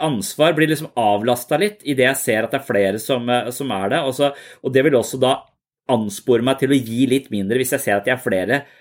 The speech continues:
eh, fattige barn. Noe som er fucked up i den situasjonen. <laughs> Ja, kanskje en bedre forklaring enn det jeg prøvde på, tror jeg, for det. Så du sier at det, den empatiske evnen vi har, og viljen til å gi,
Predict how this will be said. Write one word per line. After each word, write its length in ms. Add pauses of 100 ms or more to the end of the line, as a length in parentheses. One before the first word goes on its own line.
(160)
eh, 440
fattige 520
barn. 300 (1500)
Noe 140
som 100
er 120 (120)
fucked 240
up 80
i 80
den 140
situasjonen. 540
<laughs> 320 (1600)
Ja, 140 (340)
kanskje 240
en 60
bedre 260
forklaring 460
enn 80
det 140 (360)
jeg 160
prøvde 240
på, 160
tror 160
jeg, 160
for 140
det. 80 (580)
Så 140 (180)
du 160
sier 240
at 80
det, 140 (240)
den 160 (100)
empatiske 720
evnen 220
vi 100
har, 320
og 400 (160)
viljen 480
til 160
å 80
gi, 300